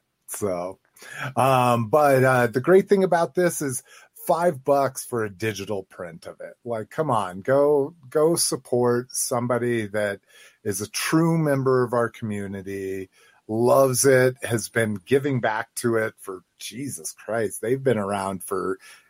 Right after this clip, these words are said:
at least eight years now. Um, you know, and just kept with it even after his partner in crime kind of fell off. So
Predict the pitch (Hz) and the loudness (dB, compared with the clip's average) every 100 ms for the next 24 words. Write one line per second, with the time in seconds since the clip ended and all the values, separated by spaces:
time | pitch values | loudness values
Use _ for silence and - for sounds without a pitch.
0 | - 104 117 175 - - 95 - - 104 | -4 0 2 4 2 0 -4 -4 -8 -6
1 | 95 87 90 - 92 87 82 85 90 _ | -6 -6 -8 -8 -8 -8 -6 -6 -8 _
2 | _ _ _ - - 110 107 101 92 92 | _ _ _ -20 -6 0 2 2 2 -2
3 | 90 87 90 _ _ _ 165 123 104 98 | -4 -6 -10 _ _ _ -6 -4 -2 -2
4 | 95 98 101 113 110 110 110 - - 165 | 0 0 0 0 0 0 0 -2 -6 -12
5 | 123 - 147 135 135 131 127 135 123 120 | -6 2 2 2 4 4 6 4 4 6
6 | 123 117 117 117 113 - 117 110 101 - | 4 2 0 0 0 -2 -2 0 -2 -2
7 | 107 92 104 101 - 151 147 143 135 139 | -2 -2 -6 -6 -2 0 0 -2 -2 -2
8 | 135 131 135 127 123 117 117 117 107 - | -4 -4 -2 0 -2 -2 -4 -6 -8 -12
9 | - 92 87 85 | -8 -6 -6 -8